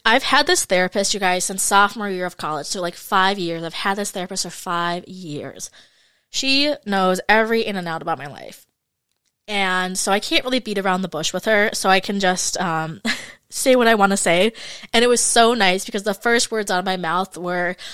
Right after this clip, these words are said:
"Oh my God, we need to catch up. I have so much to tell you."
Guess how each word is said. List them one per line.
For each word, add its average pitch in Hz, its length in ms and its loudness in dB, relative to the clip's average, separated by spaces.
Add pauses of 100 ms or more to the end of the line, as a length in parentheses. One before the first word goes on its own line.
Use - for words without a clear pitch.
(200)
"Oh 226 120 2
my 226 140 4
God, 196 460 4
we 214 160 -4
need 202 160 -4
to 180 60 -4
catch 170 300 -2
up. 170 300 4 (100)
I 180 80 4
have 262 160 -2
so - 200 -2
much 165 260 0
to - 80 -6
tell 196 300 0
you." 156 300 -4